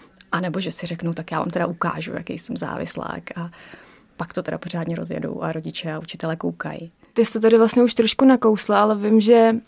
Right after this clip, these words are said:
Speaker 2: hodně se na oboru bavíme o tom, že není vždycky důležitá kvantita, ale především kvalita. Jaký čas na mobilech nebo s technologiemi trávíme a co vlastně je tím obsahem.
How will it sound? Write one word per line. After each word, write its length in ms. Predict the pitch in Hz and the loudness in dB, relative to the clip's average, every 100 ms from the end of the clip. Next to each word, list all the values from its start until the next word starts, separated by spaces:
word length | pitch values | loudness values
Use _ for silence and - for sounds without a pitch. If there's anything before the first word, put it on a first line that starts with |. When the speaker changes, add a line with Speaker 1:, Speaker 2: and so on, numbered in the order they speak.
| - | -12
Speaker 2:
hodně 800 | - 175 202 196 233 240 240 240 247 - - - - - - _ | -8 0 0 4 6 6 4 2 -2 -6 -16 -18 -18 -20 -20 _
se 340 | - - 220 | -6 0 4
na 140 | 214 - | 4 4
oboru 280 | 196 220 226 | 4 6 6
bavíme 460 | 208 214 226 233 | 6 6 6 4
o 80 | 202 | 2
tom, 300 | 180 208 214 | 0 2 4
že 140 | 214 | 4
není 420 | 220 202 214 214 214 | 4 4 2 2 0
vždycky 380 | 196 202 - | -2 -2 0
důležitá 800 | 208 190 190 196 220 220 214 214 220 302 - - | 0 2 0 0 2 4 4 0 -4 -12 -16 -2
kvantita, 880 | 196 196 196 202 196 170 160 214 262 | 2 4 2 -2 -2 -4 -2 -4 -4
ale 180 | 196 202 | -2 -2
především 440 | - 202 202 233 | 0 0 2 2
kvalita. 560 | 226 208 214 240 - 175 - - - - | 2 0 0 -2 -8 -10 -14 -18 -18 -2
Jaký 760 | 214 208 208 - 220 214 208 | 2 2 0 -6 -2 0 -2
čas 560 | 214 - 214 269 - - | -2 4 4 4 0 0
na 480 | 208 202 190 180 202 - - - - - 185 | 0 2 2 -2 -4 -12 -14 -12 -10 -6 -2
mobilech 520 | 180 220 277 277 262 | 2 4 6 4 4
nebo 240 | 214 190 | 0 0
s 60 | 180 | -4
technologiemi 600 | 190 214 208 208 214 220 | -4 0 2 4 4 2
trávíme 680 | 226 190 180 214 220 202 196 | 0 0 0 2 2 2 -2
a 100 | - | -8
co 260 | - 196 | -6 -4
vlastně 360 | 190 185 - 196 | -4 -4 -2 -2
je 80 | 190 | 0
tím 200 | 226 226 | 0 0
obsahem. 640 | 208 - - 262 190 175 | -2 -2 -2 0 -2 -4